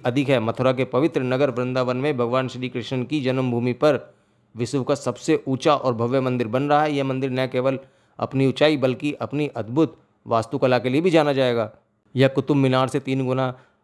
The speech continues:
अधिक ऊंचा होगा और इसकी नींव की गहराई दुनिया की सबसे ऊंची इमारत बुर्ज खलीफा से भी तीन गुना अधिक होगी।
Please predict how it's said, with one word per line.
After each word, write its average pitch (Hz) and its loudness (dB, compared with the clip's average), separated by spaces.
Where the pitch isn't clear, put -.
अधिक 117 0
ऊंचा 147 4
होगा 147 4
और 165 2
इसकी 151 -6
नींव 147 0
की 143 -2
गहराई 143 2
दुनिया 135 0
की 135 -6
सबसे 143 -2
ऊंची 139 -2
इमारत 131 2
बुर्ज 127 -2
खलीफा 127 0
से 135 -2
भी 135 -2
तीन 123 -2
गुना 117 0
अधिक 127 2
होगी। 160 2